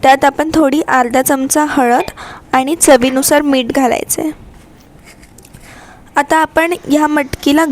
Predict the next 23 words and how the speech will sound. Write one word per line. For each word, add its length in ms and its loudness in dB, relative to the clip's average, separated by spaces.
गरगरीत 480 2
शिजून 480 0
द्यायची 460 0
आहे, 1200 -10
जोपर्यंत 420 2
चांगली 400 0
उकळी 360 0
येत 240 -2
नाही. 240 -2
आता 260 0
तुम्ही 200 2
पाहू 360 2
शकता 480 -2
किती 240 2
छान 360 0
उकळी 300 0
आली 260 2
आहे. 100 -2
आपण 220 0
ह्याच्यावर 300 -2
झाकण 440 0
ठेवायचं 500 0
आहे 80 0